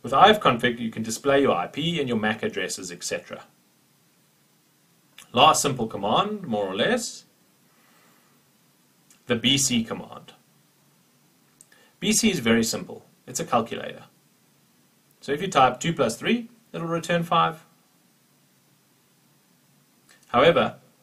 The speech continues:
B C is very powerful. It can run scientific calculations, such as sine, cosine, exponents, powers, et cetera. It can convert number bases, start with a base two,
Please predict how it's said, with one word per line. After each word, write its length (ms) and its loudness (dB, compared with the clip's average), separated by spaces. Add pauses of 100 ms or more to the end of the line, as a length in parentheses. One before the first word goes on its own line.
B 160 -2
C 200 -2
is 100 -2
very 340 4
powerful. 520 -6 (180)
It 100 -18
can 120 -10
run 180 0
scientific 580 -4
calculations, 880 -4 (260)
such 240 -4
as 120 -4
sine, 420 2
cosine, 600 2
exponents, 580 -2
powers, 680 4 (240)
et 80 -16
cetera. 360 -6 (960)
It 60 -20
can 120 -6
convert 320 2
number 240 4
bases, 580 2
start 280 2
with 100 -6
a 60 -4
base 320 2
two, 500 -2